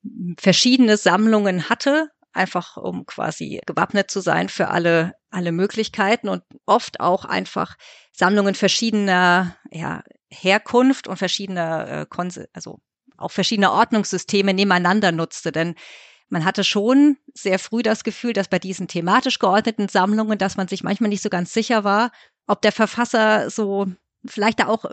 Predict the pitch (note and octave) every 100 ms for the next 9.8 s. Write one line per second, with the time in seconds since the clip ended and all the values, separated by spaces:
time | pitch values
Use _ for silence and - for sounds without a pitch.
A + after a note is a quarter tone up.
0 | - - G#2+ G#3+ G#3 A#3 G#3 A#3+ C4+ -
1 | G3 F#3 E3 - - A3+ A#3 F3 D#3+ -
2 | E3 E3 A2+ F3+ - F3 - G3+ G3 -
3 | D#3+ - - D#3+ G#3 - - _ - F#3+
4 | G3+ G3 - F3 E3+ - F3+ G3+ F3 D#3+
5 | G3 F3+ F3 - G#3 F#3+ F#3+ A3+ A#3+ G#3+
6 | G3+ F#3 G3+ G3+ F#3+ G3 G3+ - E3 F#3+
7 | F#3+ F3 - - - F#3+ F3+ - F3 F#3+
8 | A#3+ G#3+ F3 F#3 - G3+ - - F3 B3
9 | F3 D#3 - C3+ - D2+ -